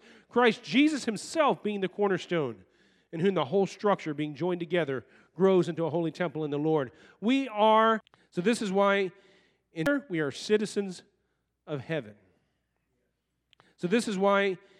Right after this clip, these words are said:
in John seventeen, and before any of you sit back and go, "Well, then I need to, I can't wait to get out of here if they're gonna hate us this much."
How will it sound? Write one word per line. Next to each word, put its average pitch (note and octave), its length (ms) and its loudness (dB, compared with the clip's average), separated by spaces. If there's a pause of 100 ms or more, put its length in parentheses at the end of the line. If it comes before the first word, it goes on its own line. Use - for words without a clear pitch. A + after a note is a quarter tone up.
(400)
in D#3+ 180 -6
John F#3 300 0
seventeen, E3+ 720 -4 (1200)
and D#3+ 140 -4
before A#3 400 4
any B3 200 4
of A3 40 0
you G#3 140 -2
sit A3 260 -6
back G3 300 2
and F3+ 100 -6
go, D#3+ 300 2
"Well, D3+ 260 -6
then E3+ 100 0
I A3 120 4
need B3+ 160 -2
to, A3 80 0
I G3+ 100 4
can't A#3 240 0
wait G#3+ 160 2
to G#3+ 80 -10
get G3+ 140 -2
out A#3+ 180 0
of F3+ 60 -2
here C#3+ 360 -10 (760)
if C#3+ 80 -12
they're F#3+ 80 0
gonna F#3+ 180 2
hate G#3+ 180 4
us F#3 120 -4
this A#3 180 -4
much." D3 460 -6